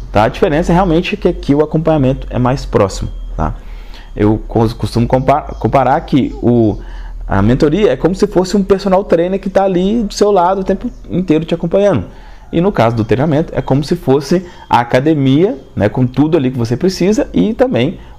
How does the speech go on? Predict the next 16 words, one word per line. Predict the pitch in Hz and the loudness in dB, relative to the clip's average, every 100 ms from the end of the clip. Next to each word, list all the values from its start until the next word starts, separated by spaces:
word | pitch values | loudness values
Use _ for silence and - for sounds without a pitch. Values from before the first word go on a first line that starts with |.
| - | -4
com, | 117 120 175 - | 0 2 0 -4
né, | - 95 | -2 0
os | 113 107 | 2 2
profissionais | 117 107 135 120 101 131 | 0 0 2 2 2 4
ali | 104 | 2
à | 101 | 2
sua | 107 | 0
disposição | 110 127 139 113 | -2 -2 -2 -2
pra | 117 | -4
quando | 113 113 | -2 -2
você | 117 113 107 | -2 -2 -4
tiver | 135 110 95 - - - - | -2 0 0 -2 -16 -18 -16
alguma | - 101 104 | -8 -2 0
dúvida. | 120 80 - - - - - - - | 0 -2 -4 -14 -18 -18 -18 -12 -2
Nessa | 156 226 | 0 0
semana, | 208 147 143 135 | 0 0 2 0